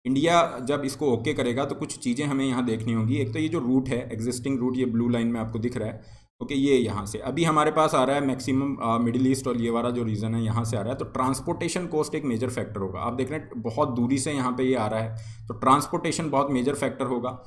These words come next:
किस तरीके से है। इसके अलावा पेमेंट चैनल्स, क्योंकि रशिया पे सैंक्शन लगाए जा चुके हैं, पेमेंट चैनल्स को, अ, अल्टरनेट पेमेंट चैनल को आइडेंटिफाई करना, ये एक चैलेंज होगा।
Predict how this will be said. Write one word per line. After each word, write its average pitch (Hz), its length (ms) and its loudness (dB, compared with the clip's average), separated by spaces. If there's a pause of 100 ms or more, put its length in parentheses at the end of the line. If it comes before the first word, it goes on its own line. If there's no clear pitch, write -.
(280)
किस 135 160 -4
तरीके 127 280 2
से 117 140 -2
है। 120 280 -6
इसके 143 180 -4
अलावा 143 200 2
पेमेंट 156 560 0
चैनल्स, 117 440 0
क्योंकि 131 200 -2
रशिया 123 280 0
पे 135 80 -4
सैंक्शन 131 320 -4
लगाए 123 300 2
जा 117 140 0
चुके 98 240 -6
हैं, 98 180 -10
पेमेंट 135 340 0
चैनल्स 135 400 0
को, 151 240 0
अ, 120 240 -2
अल्टरनेट 131 500 -2 (240)
पेमेंट 123 280 0
चैनल 120 260 -2
को 123 260 -4
आइडेंटिफाई 113 520 -2
करना, 117 240 -2
ये 117 240 2
एक 131 120 -4
चैलेंज 117 340 -2
होगा। 107 360 -8